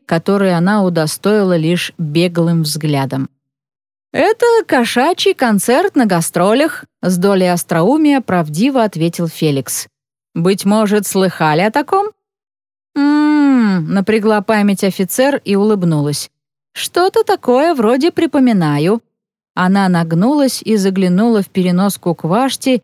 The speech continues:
ответившую ей взглядом, полным бесконечного страдания. «Какая красавица!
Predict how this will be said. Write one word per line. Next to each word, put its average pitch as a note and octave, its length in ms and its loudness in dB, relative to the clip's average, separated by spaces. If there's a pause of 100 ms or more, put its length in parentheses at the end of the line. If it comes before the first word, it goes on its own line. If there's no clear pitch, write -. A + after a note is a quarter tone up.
ответившую A#3 880 0
ей G3 220 0
взглядом, F3+ 680 0
полным C#4+ 680 0
бесконечного F3 840 -2
страдания. C#3+ 760 -4 (560)
«Какая D#4+ 640 0
красавица! D4+ 920 -2